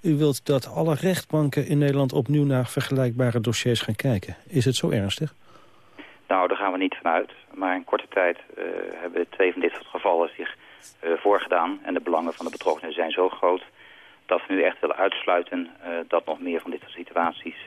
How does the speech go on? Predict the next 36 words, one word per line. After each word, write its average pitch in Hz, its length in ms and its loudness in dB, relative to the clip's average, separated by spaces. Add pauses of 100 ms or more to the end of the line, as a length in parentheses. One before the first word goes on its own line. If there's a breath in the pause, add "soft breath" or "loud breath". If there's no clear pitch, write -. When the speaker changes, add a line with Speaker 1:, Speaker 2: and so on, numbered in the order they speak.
Speaker 2:
eh, 82 120 -4
zouden 82 240 0
bestaan. - 420 -6 (300 loud breath)
Speaker 1:
Want 123 140 4
er 117 60 4
zijn 135 140 4
er 135 60 4
nu 143 160 4
twee. 92 360 2 (260)
Om 123 120 4
hoeveel 170 240 6
zaken, 143 440 2 (140)
eh, 123 120 4 (120)
gaat 127 320 0
het - 300 -2
die 104 280 0
opnieuw 107 240 4
bekeken 95 400 0
ga-, - 140 -12
gaan 95 320 -4
worden? 85 340 -6
Speaker 2:
Wij 101 280 2
schatten 110 340 2
dat 98 160 2
landelijk 110 380 2
om 98 180 0
enkele 95 260 0
honderden 90 440 -2
zaken 80 320 -4
zal 73 140 0
gaan. 73 320 -8 (480 loud breath)
Speaker 1:
Enkele 143 280 2
honderden? 117 460 2 (760)
Speaker 2:
Inderdaad. 73 400 -2 (320 loud breath)
Speaker 1:
En, 113 380 2
eh, 110 200 4